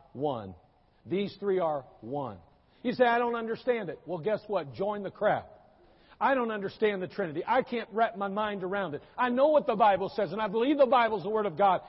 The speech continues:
and I believe that Jesus is as much God as the Father, and I believe the Holy Ghost is as much God as the Father and the Son. I'm telling you today that Jesus Christ is God, and may I say today, when He spoke, it happened.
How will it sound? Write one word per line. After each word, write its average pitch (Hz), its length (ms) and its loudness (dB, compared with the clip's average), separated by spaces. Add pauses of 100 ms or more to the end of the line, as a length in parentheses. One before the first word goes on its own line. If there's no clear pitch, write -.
and 233 120 0
I 226 100 0
believe 233 320 0
that 151 300 -4
Jesus 233 380 -2
is 202 140 -4
as 185 100 -4
much 233 300 -2
God 233 240 2
as 190 100 -6
the 180 80 -8
Father, 247 360 2 (180)
and 247 80 -2
I 220 60 2
believe 233 220 -2
the - 80 4
Holy 226 200 4
Ghost 247 260 2
is 185 120 -8
as 202 100 -4
much 226 240 -4
God 240 240 2
as 190 80 -8
the 214 80 -4
Father 240 360 2
and 214 100 -6
the 196 80 -6
Son. 226 320 -2 (180)
I'm 240 180 2
telling 262 320 2
you 240 80 -2
today 220 400 0 (140)
that 226 140 4
Jesus 233 400 -2
Christ 214 260 0 (100)
is 247 260 -2
God, 170 440 4 (180)
and 226 140 -2
may 233 120 -2
I 254 140 -2
say 254 240 0
today, 208 300 2 (160)
when 214 160 -2
He 214 160 -2
spoke, 254 500 6 (1080)
it 175 120 0
happened. 143 400 0